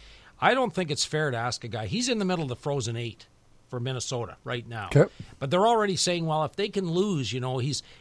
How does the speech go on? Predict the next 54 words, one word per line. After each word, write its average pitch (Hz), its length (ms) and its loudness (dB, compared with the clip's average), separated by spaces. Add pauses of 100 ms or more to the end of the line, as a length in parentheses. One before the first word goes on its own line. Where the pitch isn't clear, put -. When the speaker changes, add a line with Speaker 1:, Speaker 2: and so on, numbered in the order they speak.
Speaker 1:
and 135 120 -2
if - 40 -4
he 160 80 -6
goes 190 280 4
all 196 120 2
the 165 60 -4
way 175 120 -2
to 170 40 -4
the 135 80 -6
finals, 156 420 -4
he 143 60 -6
gets 143 240 -6
three 254 360 -8
games 185 720 -4
to - 80 -14
prove 170 300 -4
himself." 110 500 -8 (400)
I 262 120 -6
don't 320 180 -4
understand 180 500 -4
why 143 140 -2
teams, 147 400 -4
I 165 220 -2
sure 240 260 -6
they 233 100 -2
want 156 180 -2
to 117 40 -6
showcase 131 500 -6
these 98 200 -8
guys, 104 260 -8
but 127 140 -14
do 170 80 -10
you 254 40 -6
think 311 200 -10
it's - 120 -6
fair 143 260 -4
to 151 60 -4
pop - 360 -6
these 127 200 -8
guys 117 360 -4
into 117 320 -6
a, 95 80 -10 (240)
that's 247 180 -4
a 226 40 -4
really 160 240 -4
good 117 180 -8
question, 101 400 -8 (440)
into 175 320 0
a 127 80 -2
playoff 165 760 0 (100)
position? 139 600 -6 (720)
They 180 120 -2
do 285 180 -2
it, 254 60 0